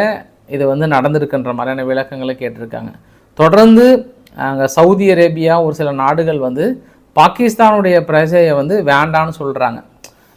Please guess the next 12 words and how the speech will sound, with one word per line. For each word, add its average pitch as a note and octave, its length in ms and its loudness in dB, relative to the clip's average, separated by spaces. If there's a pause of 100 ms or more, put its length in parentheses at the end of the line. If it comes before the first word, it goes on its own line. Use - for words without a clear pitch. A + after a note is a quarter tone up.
அங்க D3 300 -2
வந்து E3+ 260 2
ஒரு F3 120 2
சில D3+ 360 2
இல்லீகல் E3+ 400 0
ஆக்டிவிட்டீஸ்லாம் C#3+ 640 -2
நிறைய C#3 280 2
நடக்குதுன்ற C3 540 -2
மாதிரி C#3 240 -8
தடை C#3 200 -2
விதிச்சிட்டு C#3 340 -10
இருக்காங்க. A#2 380 -6